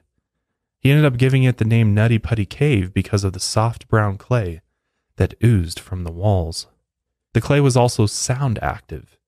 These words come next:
meaning that if you screamed at it, it vibrated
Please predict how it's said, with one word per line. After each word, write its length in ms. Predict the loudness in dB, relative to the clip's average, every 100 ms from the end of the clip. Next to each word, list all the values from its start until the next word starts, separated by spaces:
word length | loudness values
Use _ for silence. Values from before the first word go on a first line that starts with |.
| _ _ _ -2
meaning 300 | 2 2 2
that 120 | 0
if 140 | -2
you 60 | -4
screamed 420 | -6 -2 0 0
at 160 | -4 -10
it, 160 | -18 -20 _ _ _ _ _
it 120 | -4 -2
vibrated 760 | 0 2 2 0 0 -2 -4